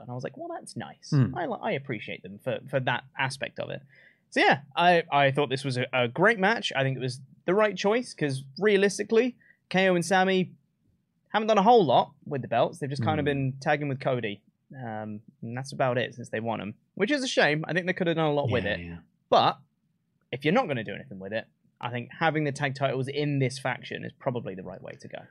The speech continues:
Speaker 2: I, uh, said to Tempest yesterday, uh, 'cause on SmackDown, the Street Profits
Speaker 1: Mm.
Speaker 2: and Bobby Lashley had a moment with K O and Sammy where Bobby was like, "We're putting the whole roster on notice. We're gonna get all the gold."
Speaker 1: Mm-hmm.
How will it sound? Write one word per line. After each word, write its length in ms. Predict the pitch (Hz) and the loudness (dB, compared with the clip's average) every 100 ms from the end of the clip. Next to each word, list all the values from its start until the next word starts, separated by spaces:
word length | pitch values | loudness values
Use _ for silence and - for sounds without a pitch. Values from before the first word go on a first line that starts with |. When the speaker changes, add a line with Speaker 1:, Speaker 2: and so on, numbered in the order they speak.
| _ - - _ _ _ - | _ -20 -20 _ _ _ -4
Speaker 2:
I, 760 | 147 127 123 113 110 104 107 - | 2 4 4 2 -2 -4 -8 -8
uh, 200 | 117 107 | -8 -6
said 320 | 101 - 131 135 | -4 -2 -2 -2
to 80 | |
Tempest 520 | - 139 127 127 107 - | -4 0 0 -2 -4 -2
yesterday, 680 | 123 - - 92 90 85 117 _ - | -2 -2 -8 -10 -12 -14 -18 _ -12
uh, 60 | 117 | -8
'cause 160 | 117 | -4
on 140 | 113 104 | -2 0
SmackDown, 840 | - - 107 131 110 95 90 90 90 | -2 -2 -4 -6 -8 -6 -8 -10 -10
the 80 | - | -6
Street 400 | - 135 117 131 | -4 -2 -4 -4
Profits 720 | 123 98 101 87 - - - | -6 -4 -8 -14 -10 -6 -2
Speaker 1:
Mm. 240 | 147 139 135 - | -2 -4 -6 -10
Speaker 2:
and 220 | 104 101 | -10 -10
Bobby 240 | 104 87 | -12 -12
Lashley 600 | 90 92 92 - 95 90 _ _ | -12 -12 -10 -10 -12 -18 _ _
had 180 | - 143 | -4 -2
a 40 | |
moment 440 | 127 131 139 139 151 | 2 2 4 2 0
with 160 | 143 | -2
K 240 | 139 143 139 | 2 4 6
O 140 | 143 | 6
and 160 | 139 139 | 4 2
Sammy 540 | 135 139 139 147 143 135 - _ | 0 0 2 0 -2 -8 -20 _
where 560 | - 117 110 110 107 101 _ _ _ _ _ _ _ _ _ - | -2 2 4 4 2 -2 _ _ _ _ _ _ _ _ _ -4
Bobby 240 | 123 120 | -2 -2
was 160 | 104 98 | -2 -2
like, 200 | 104 110 | -2 0
"We're 80 | 135 | -2
putting 260 | 135 165 | 2 2
the 80 | 151 | 4
whole 200 | 147 156 | 6 6
roster 340 | 151 151 - 160 | 6 4 4 2
on 140 | 143 | 4
notice. 500 | 147 147 147 139 - | 4 4 4 2 2
We're 80 | 139 | 2
gonna 200 | 143 139 | 4 4
get 160 | 135 | 4
all 160 | 139 143 | 4 4
the 100 | 135 | 2
gold." 600 | 127 135 139 143 139 135 | 2 4 4 4 2 0
Speaker 1:
Mm-hmm. 220 | 131 135 | -2 -4